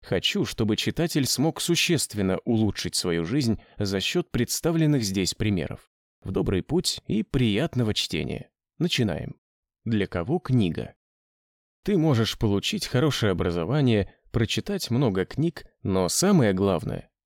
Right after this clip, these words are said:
желание. Оно или есть, или нет. Также и энтузиазм. Или есть, или нет. Человек с желанием и энтузиазмом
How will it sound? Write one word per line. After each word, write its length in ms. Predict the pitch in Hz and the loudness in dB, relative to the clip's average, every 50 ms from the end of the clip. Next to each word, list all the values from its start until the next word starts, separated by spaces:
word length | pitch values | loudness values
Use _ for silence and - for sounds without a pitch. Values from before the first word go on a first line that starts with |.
| - | -8
желание. 680 | - 95 107 120 123 127 123 95 78 78 82 - _ _ _ _ _ _ _ | -4 0 2 2 4 4 2 2 0 -4 -6 -10 _ _ _ _ _ _ _
Оно 280 | - 123 170 196 190 147 | -4 0 2 4 2 2
или 280 | - - 120 98 92 | 2 0 0 0 0
есть, 500 | 170 85 110 170 190 175 - - - - _ _ - | 0 0 0 0 0 0 -2 -6 -8 -16 _ _ -4
или 240 | 160 202 202 175 135 | 0 2 4 4 4
нет. 380 | 107 85 71 69 - _ _ _ _ _ _ _ _ _ - | 4 2 0 -6 -10 _ _ _ _ _ _ _ _ _ -2
Также 360 | - 156 180 156 160 170 170 | 0 0 0 2 2 2 2
и 220 | 156 - - 156 160 | 2 2 2 4 4
энтузиазм. 680 | 160 151 - 160 156 151 170 151 101 73 - - - - _ _ _ _ _ | 4 4 2 2 2 4 4 4 2 0 -2 -6 -10 -14 _ _ _ _ _
Или 220 | - 120 110 95 95 | 2 2 4 4 2
есть, 500 | 87 82 92 110 151 165 - - - _ _ | 0 0 0 0 0 0 -2 -4 -8 _ _
или 280 | - - 107 139 156 190 | -4 -2 -2 0 2 2
нет. 360 | 165 110 78 - - _ - _ _ _ _ _ _ _ | 2 2 0 -2 -6 _ -20 _ _ _ _ _ _ _
Человек 380 | - - 120 101 92 127 175 135 | -6 -2 0 0 2 2 0 0
с 40 | 110 | 0
желанием 600 | 95 113 117 107 123 170 160 143 135 120 113 101 - | 0 2 2 4 4 4 4 4 4 4 2 2 0
и 140 | - 127 117 | 0 2 4
энтузиазмом 760 | 113 107 - 107 95 92 104 143 175 151 98 82 - - - | 4 2 2 0 0 0 2 2 2 0 0 -2 -6 -8 -12